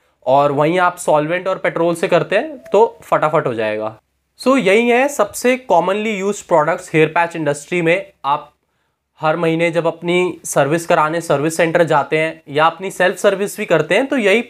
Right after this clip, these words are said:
products आपके बार बार यूज़ होने हैं। तो इसीलिए मेरा काम ये है कि आपको मैं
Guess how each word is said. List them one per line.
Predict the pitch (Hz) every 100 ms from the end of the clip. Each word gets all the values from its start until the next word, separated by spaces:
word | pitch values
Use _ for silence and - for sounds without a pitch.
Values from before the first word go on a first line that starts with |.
| _
products | 180 160 185 -
आपके | 165 151 156 220 269 _ _ _ _
बार | 117 - 160
बार | 160 185
यूज़ | 175 160 196 160
होने | 139 135
हैं। | 104 - -
तो | 190 185
इसीलिए | 175 220 262
मेरा | 208 180 196
काम | 196 190
ये | 175 180
है | 170
कि | 165 226
आपको | 165 - 196
मैं | 185